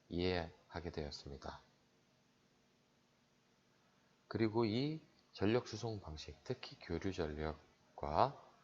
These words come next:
그리고 접지가 우리 반도체 장비와 어떠한 관련이 있는지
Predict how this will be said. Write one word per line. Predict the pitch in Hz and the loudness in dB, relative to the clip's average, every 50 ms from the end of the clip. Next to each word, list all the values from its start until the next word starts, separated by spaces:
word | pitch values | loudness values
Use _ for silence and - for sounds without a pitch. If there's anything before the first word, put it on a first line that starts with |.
| - - _ - - | -20 -20 _ -12 -8
그리고 | - 80 80 113 127 | -6 -4 0 0 0
접지가 | 135 - 87 - - - - - 95 76 - 92 82 78 - - - - - - - - - | 0 0 -2 -4 -4 -6 -2 -2 -2 2 2 2 2 2 -2 -16 -20 -20 -20 -20 -20 -14 -8
우리 | - 95 | -6 -6
반도체 | 87 - 82 80 82 87 101 98 - - | -4 -2 -4 -2 0 0 0 0 0 -6
장비와 | 92 87 82 80 76 73 78 76 80 92 113 131 135 - | -4 -4 -4 -4 -4 -6 -4 2 4 4 4 4 2 -4
어떠한 | - 92 - - 101 101 101 98 | -4 -4 -2 0 0 0 0 0
관련이 | - 82 78 78 80 80 80 85 101 127 151 170 - - - - _ - | -2 -4 -4 -2 -4 -4 -4 -4 -4 -4 -4 -6 -8 -16 -20 -20 _ -10
있는지 | 87 87 85 85 78 76 - 110 127 - - | -8 -6 -6 -6 -6 -4 -4 -4 -4 -6 -8